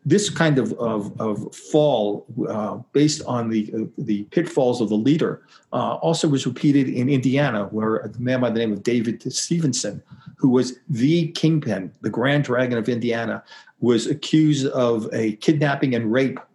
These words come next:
which led to a rapid decline of the Klan there. When your leaders are seen to be low, the leaders are seen to be disgraced and flawed, it's hard to stay with the Klan as an organization.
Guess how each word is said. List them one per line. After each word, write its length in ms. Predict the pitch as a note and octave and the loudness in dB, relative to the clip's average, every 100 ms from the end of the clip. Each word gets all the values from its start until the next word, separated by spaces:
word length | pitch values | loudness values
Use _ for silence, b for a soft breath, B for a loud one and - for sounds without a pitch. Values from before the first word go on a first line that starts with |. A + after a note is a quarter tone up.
| _ _ _ _ _ - | _ _ _ _ _ -8
which 200 | A2+ B2 | -4 0
led 200 | B2+ B2+ | 0 0
to 120 | B2+ | 0
a 100 | B2 | 0
rapid 520 | A2+ A#2 B2+ C3+ C3+ | 2 2 2 0 -2
decline 420 | A#2+ - C3 B2 | -2 -4 -2 -2
of 80 | A#2 | -4
the 60 | A2 | -6
Klan 340 | - A#2 A2+ | -6 -6 -4
there. 260 | A#2+ A2+ - B B | -4 -6 -8 B B
When 240 | - C3 C3+ | 2 4 4
your 120 | C3+ | 4
leaders 720 | C3 D3+ G3+ G#3+ D#3+ C#3+ D#3 - | 2 2 2 4 4 2 0 -4
are 140 | A#2+ B2 | -4 -2
seen 380 | - D3 C#3 C3+ | -2 0 0 0
to 100 | B2 | 0
be 320 | B2+ A#2+ - A#2+ | 2 2 -2 -4
low, 560 | A2+ A#2+ A#2+ A2 - _ - | 0 2 2 0 -6 _ -6
the 180 | A#2+ | -4
leaders 420 | A#2 C3+ D#3+ D#3+ C#3 | 0 2 4 2 0
are 60 | |
seen 380 | - - C#3 B2+ | -4 -2 0 0
to 80 | A#2 | -2
be 420 | A#2 A2+ G#2+ - _ | 0 2 0 -2 _
disgraced 720 | A#2 - - C3+ C3+ C3 - | -4 -4 -2 2 2 0 -8
and 140 | A2 A2 | -12 -12
flawed, 600 | - A#2 A#2+ A#2 G#2+ - _ _ _ | -6 -2 0 0 -2 -6 _ _ _
it's 160 | B2 - | -6 -6
hard 500 | - D3+ C#3+ C3+ B2 | -2 0 2 0 -4
to 100 | - | -8
stay 480 | - - B2 A#2 G#2+ | -6 -2 -2 -2 -4
with 300 | G#2 A#2 A#2 | -4 -4 -4
the 80 | - | -10
Klan 380 | - A2 G#2+ G2+ | -12 -6 -6 -4
as 160 | G2 G2+ | -8 -8
an 60 | |
organization. 680 | G2+ G2 F#2+ G#2 G2+ - - | -8 -6 -8 -8 -10 -10 -16